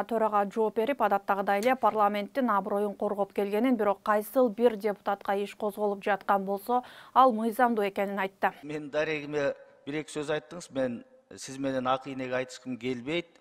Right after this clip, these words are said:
Speaker 2: Орозонун, э, маалында бири-бирибизге гыйбат кылбайлы, бирок мен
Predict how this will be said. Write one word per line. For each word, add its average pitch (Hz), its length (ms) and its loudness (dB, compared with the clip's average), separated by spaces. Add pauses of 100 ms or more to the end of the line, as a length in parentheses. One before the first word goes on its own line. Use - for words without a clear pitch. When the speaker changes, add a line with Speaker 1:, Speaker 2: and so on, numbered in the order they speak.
Speaker 2:
Орозонун, 131 720 -4 (340)
э, 113 280 -6
маалында 123 680 -2 (580)
бири-бирибизге 131 640 -10
гыйбат 131 400 -4
кылбайлы, 135 460 -2
бирок 127 280 -6
мен 123 240 -4